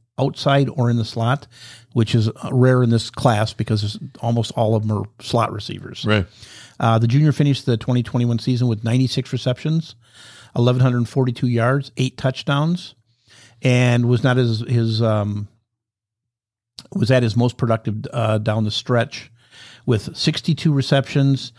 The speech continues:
Speaker 1: seven hundred and seventy-nine yards, and six touchdowns over his final seven games. So he did it at the right time.
Speaker 2: And as you're gonna learn with most of the receivers in, in our list here,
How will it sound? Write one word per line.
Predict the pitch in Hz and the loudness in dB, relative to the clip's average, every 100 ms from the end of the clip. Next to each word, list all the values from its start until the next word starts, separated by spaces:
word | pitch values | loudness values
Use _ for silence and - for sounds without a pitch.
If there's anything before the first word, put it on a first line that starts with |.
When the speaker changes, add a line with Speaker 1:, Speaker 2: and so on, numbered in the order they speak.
| - - | -20 -8
Speaker 1:
seven | - 143 143 | 0 2 4
hundred | 139 135 127 | 2 2 0
and | 127 120 - | 0 0 -4
seventy-nine | - 139 135 127 120 | -2 0 2 2 4
yards, | 120 117 | 2 2
and | 110 - | 0 -2
six | - 139 - - - - _ _ _ _ _ | -4 -6 -4 -6 -6 -8 _ _ _ _ _
touchdowns | 147 - 131 117 113 - - | -4 0 0 2 0 -2 -6
over | 143 123 117 | 0 2 2
his | 110 | 0
final | - 113 110 | 0 0 0
seven | 117 104 101 | -2 -2 -4
games. | 95 80 - - - _ - | -8 -10 -14 -18 -20 _ -12
So | - 110 104 104 _ _ _ _ _ - _ | -4 -2 -2 -6 _ _ _ _ _ -20 _
he | 127 123 | 0 2
did | 117 113 | 2 2
it | |
at | 110 117 | 0 0
the | |
right | 107 113 | -2 -2
time. | - 117 - - - - - _ - | -6 -8 -8 -16 -20 -20 -20 _ -8
Speaker 2:
And | 151 156 151 - - | 0 2 2 -2 0
as | 143 135 | 2 4
you're | 143 | 4
gonna | 135 127 | 6 6
learn | 135 123 | 4 4
with | 110 95 | 2 0
most | 110 110 127 - | 2 2 2 2
of | |
the | 98 | 2
receivers | 98 - 98 95 87 | 2 2 0 0 0
in, | 95 76 | -4 -2
in | 98 | -2
our | 92 | 0
list | 98 113 - | 2 0 0
here, | 87 82 | -4 -4